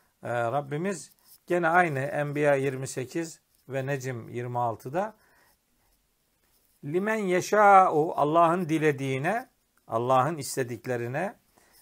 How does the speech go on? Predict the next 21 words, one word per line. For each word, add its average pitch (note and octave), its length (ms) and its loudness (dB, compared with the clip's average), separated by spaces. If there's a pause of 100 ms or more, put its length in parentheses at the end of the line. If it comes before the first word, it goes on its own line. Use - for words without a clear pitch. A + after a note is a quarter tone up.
ve C#3 120 -2
"yerda", G3 580 0
ve D3 60 2
Allah'ın D#3 460 2
razı D3 360 4
olduklarına G2 720 -4 (380)
şefaat F#2+ 480 -8
edilebilir. F2 680 -14 (1600)
Hatta D3+ 640 2 (320)
Enbiya D3 400 -2
suresi C#3+ 400 -6
yirmi C#3+ 200 -8
sekizde C#3 500 -10
diyor A3 180 -10
ki, C#3 180 -10
"Ve D3+ 100 -2
lâ D#3+ 120 4
yeşfe'ûne E3 760 -2
illâ E3+ 260 2
limen E3 380 0
irtedâ." G#2+ 640 -4